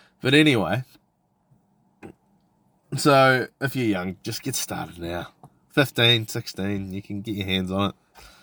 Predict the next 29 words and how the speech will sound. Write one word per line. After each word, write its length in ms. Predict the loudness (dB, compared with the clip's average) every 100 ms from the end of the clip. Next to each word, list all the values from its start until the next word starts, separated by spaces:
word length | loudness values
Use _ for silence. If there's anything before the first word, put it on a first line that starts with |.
| _
Just 200 | -12 -10
go 160 | -8 -8
for 220 | -8 -10
it. 60 | -12 _ _ _ _ _ _
Just 200 | -6 -4
go 180 | 2 2
for 120 | 2
it. 100 | -2
Imagine, 380 | -4 -4 -2 0
like, 240 | 2 0 -2 -16 _ _ _ _ _ _ _ _ _ _ _ _ _
you 80 | 0
know, 100 | 2
you'll 160 | 4
get 160 | 2 -2
to 80 | -2
my 320 | 0 4 4
age 140 | 2
and 100 | -2
you'll 120 | -4 -6
have 120 | -6
ten 280 | -4 -2 2
years 220 | 2 2
experience 640 | -4 -8 -6 -4 -4 -6
of 60 | -12
just 180 | -10
doing 200 | -8 -8
hard 300 | -8 -6 -6
drugs, 360 | -4 -2 -2 -4
and 180 | -14